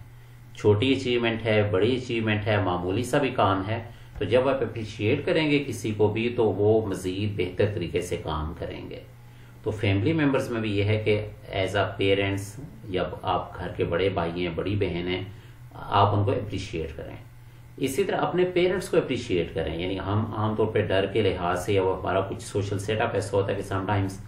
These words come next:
parents के साथ इतनी frankness नहीं होती या एक वो, अ, यानी respect इतनी ज़्यादा होती है कि हम अपने दिल की बात भी उनसे नहीं कर सकते। आप कहना चाहते हैं, आप उनका शुक्रिया कर, अदा करना चाहते हैं, लेकिन आप शुक्रिया अदा नहीं कर सकते।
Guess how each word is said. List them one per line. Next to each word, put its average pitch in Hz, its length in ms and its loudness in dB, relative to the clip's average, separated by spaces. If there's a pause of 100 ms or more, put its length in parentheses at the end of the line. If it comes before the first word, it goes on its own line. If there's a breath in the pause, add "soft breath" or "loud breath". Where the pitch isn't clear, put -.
(480 loud breath)
parents 113 340 6
के 107 60 0
साथ 92 260 2
इतनी 101 200 -2
frankness 95 540 -2
नहीं 107 160 2
होती 98 420 0 (120)
या 92 100 4
एक 90 280 2
वो, 98 320 0
अ, - 40 -6
यानी 92 480 -2
respect 104 460 -4
इतनी 113 220 -4
ज़्यादा 101 280 4
होती 90 240 0
है 110 80 4
कि 107 100 -4
हम 92 400 -6 (400 loud breath)
अपने 113 300 0
दिल 107 220 2
की 151 180 0
बात 95 360 4
भी 101 100 -2
उनसे 95 300 0
नहीं 87 260 -2
कर 85 140 0
सकते। 80 360 -8
आप 101 240 -2
कहना 147 220 4
चाहते 101 300 0
हैं, 95 80 2
आप 95 160 -2
उनका 101 160 2
शुक्रिया 104 380 2
कर, 98 300 0
अदा 95 220 2
करना 98 360 2
चाहते 82 320 -2
हैं, 87 220 -10 (380 loud breath)
लेकिन 107 340 0
आप 104 500 0
शुक्रिया 98 460 2
अदा 92 280 4
नहीं 92 340 -2
कर 82 120 0
सकते। - 600 -12